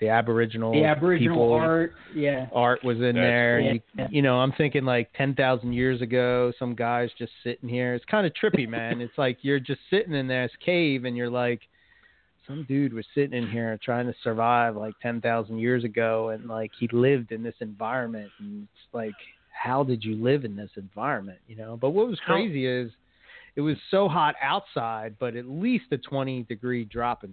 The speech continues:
Speaker 1: temperature inside, I thought.
Speaker 3: How
Speaker 1: You know?
Speaker 3: many,
Speaker 1: It was
Speaker 3: um,
Speaker 1: like
Speaker 2: Oh,
Speaker 3: how many,
Speaker 2: definitely.
Speaker 3: how many "I'm a monkey on a rock in space" moments did you have during this trip, Eric?
Speaker 1: That wasn't
Speaker 2: At
Speaker 1: an
Speaker 2: least
Speaker 1: "I'm
Speaker 2: a
Speaker 1: a
Speaker 2: dozen.
Speaker 1: monkey on
Speaker 2: Yeah.
Speaker 1: a rock," but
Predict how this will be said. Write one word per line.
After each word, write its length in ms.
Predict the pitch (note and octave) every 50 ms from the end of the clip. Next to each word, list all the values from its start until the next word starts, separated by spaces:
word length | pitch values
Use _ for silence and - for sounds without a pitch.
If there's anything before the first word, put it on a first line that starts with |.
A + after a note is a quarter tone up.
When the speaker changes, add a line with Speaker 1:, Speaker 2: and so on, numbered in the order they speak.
| _ -
Speaker 1:
temperature 500 | B2 A#2+ A#2 - B2 - - G#2+ G2 F#2+
inside, 540 | - G#2+ A#2 B2 - - - - - - - _ _ _ _ _ _ _ -
I 80 | A2+ A2+
thought. 220 | - - - - _ _ _ _ _ _ - - - _ _ _ _ _ _ _ _ _ _ -
Speaker 3:
How 100 | - C#3
Speaker 1:
You 40 | D3+
know? 20 |
Speaker 3:
many, 280 | D#3+ E3 D#3+ D3+ C#3+ C#3+
Speaker 1:
It 60 | - A#2
was 80 | A#2 A2+
Speaker 3:
um, 60 | B2+
Speaker 1:
like 180 | A#2+ A#2 A2+ - -
Speaker 2:
Oh, 140 | D3+ D3+ D3
Speaker 3:
how 140 | E3+ C3 D3
many, 300 | D3+ D3 D3 C#3 C3 B2+ -
Speaker 2:
definitely. 240 | - - - - _ _ _ _ _ _ _ _ _ _ _ _
Speaker 3:
how 120 | - C3 C#3+
many 200 | D#3 D3+ D3 -
"I'm 220 | - A#2 B2 B2+ B2+
a 60 | A#2+
monkey 480 | A#2 A#2 A#2+ A#2+ A2 A#2+ A#2 G#2+ A2+ -
on 180 | - G#2+ G#2+ G2+
a 80 | G2 F#2+
rock 400 | F#2+ G#2 G#2 G2+ G2 - - -
in 220 | G#2 G2+ F#2+ F2 - -
space" 280 | - G#2+ G2+ F#2+ F2+ - -
moments 360 | G#2 G2 G2 G2 F#2+ F2+ -
did 140 | - F#2 D2+
you 100 | F2 E2+
have 380 | - - G2+ A#2+ A#2+ G#2 F2 D2 - -
during 240 | - F#2 E2+ E2+ E2
this 100 | E2 D#2 - -
trip, 180 | - E2 D2+ D#2
Eric? 360 | D#2+ D#2+ D#2+ E2 E2 - - _ _ _ _ _ _ _ _ _ _ _ _ _ - - - - - _ - _ - - - - - -
Speaker 1:
That 140 | - F3+ A#3+
wasn't 240 | C4+ C4+ B3 G#3+ A3+
Speaker 2:
At 60 | F#3+ G#3
Speaker 1:
an 40 |
Speaker 2:
least 120 | A3+ A3+ E3
Speaker 1:
"I'm 80 | E3 D#3+
Speaker 2:
a 40 | D#3
Speaker 1:
a 40 |
Speaker 2:
dozen. 160 | D3 C#3+ C3+ B2+
Speaker 1:
monkey 340 | C#3 D#3 D#3 A2+ D#3 D3
on 60 | C#3+ D3+
Speaker 2:
Yeah. 160 | D3+ D3 C#3
Speaker 1:
a 20 | A2+
rock," 360 | B2 C3+ C3 A#2+ A2+ A2+ _ - _ -
but 260 | B2+ B2 A#2+ A#2+ -